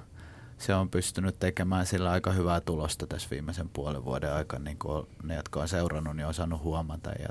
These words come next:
tota, joillekin se tulee luonnostaan, joillekin, joillekin ei niinkään luontevasti se esillä oleminen. Ja tota, joillakin se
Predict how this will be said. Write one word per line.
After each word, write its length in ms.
tota, 320
joillekin 420
se 100
tulee 320
luonnostaan, 800
joillekin, 600
joillekin 600
ei 200
niinkään 400
luontevasti 600
se 240
esillä 460
oleminen. 600
Ja 100
tota, 420
joillakin 420
se 280